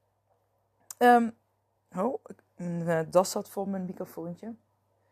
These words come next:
Maar het is dus weer tijd dat veel mensen gaan beginnen met gezond eten, gezond leven. Ben jij degene die daar vandaag mee aan de slag gaat, dan, eh, geniet ervan. En, eh, ja, wat je zegt, ga er ook voor. Laat dat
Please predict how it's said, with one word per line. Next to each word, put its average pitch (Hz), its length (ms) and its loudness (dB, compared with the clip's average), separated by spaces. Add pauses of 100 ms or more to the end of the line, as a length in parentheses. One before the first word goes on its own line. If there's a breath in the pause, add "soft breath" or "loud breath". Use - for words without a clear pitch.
(220)
Maar 254 240 4
het 254 120 -2
is 247 120 -2
dus 226 220 -6
weer 208 340 0 (720)
tijd 247 280 4
dat 208 200 -4
veel 226 180 0
mensen 202 340 -6
gaan 180 180 -4
beginnen 175 300 -6
met 165 160 -8
gezond 190 400 -8
eten, 202 280 -2
gezond 202 280 -4
leven. 214 400 -2
Ben 247 160 6
jij 269 200 8
degene 269 540 2 (360)
die 277 160 -2
daar 262 160 8
vandaag 240 260 2
mee 240 120 -6
aan 214 80 -6
de 220 60 -6
slag 220 260 -6
gaat, 196 240 -10
dan, 190 260 -8
eh, 180 120 -8 (480)
geniet 247 340 -2
ervan. 226 540 2 (500)
En, 202 400 -4
eh, 180 320 -2 (440)
ja, 208 200 -2
wat 240 200 4
je 214 100 -2
zegt, 226 360 -2
ga 233 220 4
er 262 80 2
ook 247 160 0
voor. 240 400 -2 (220)
Laat 202 300 -2
dat 220 160 0